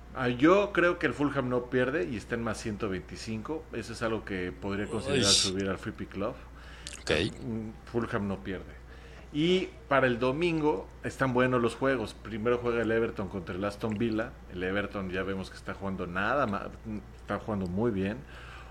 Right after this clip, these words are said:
Speaker 1: O sea, se está metiendo gol. Me gusta en mí para el parlay de ambos equipos anotan,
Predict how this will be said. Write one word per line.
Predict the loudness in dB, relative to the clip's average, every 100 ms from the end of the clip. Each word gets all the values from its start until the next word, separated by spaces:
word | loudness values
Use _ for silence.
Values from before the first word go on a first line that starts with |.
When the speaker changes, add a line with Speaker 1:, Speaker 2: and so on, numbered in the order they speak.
| -14 -14
Speaker 1:
O |
sea, | -10 -4 -4 -4 -8
se | -14
está | -6 -2 -2 -2
metiendo | -2 0 0 2
gol. | 0 0 -2 -4 -14 -16 -16 -6
Me | -2
gusta | 0 2 4 4
en | 4
mí | 2
para | 4 4
el | 2
parlay | 0 2 4 4
de | 4 2 0
ambos | -2 -2 -2
equipos | -4 -4 -4 -6
anotan, | -4 -4 -2 -2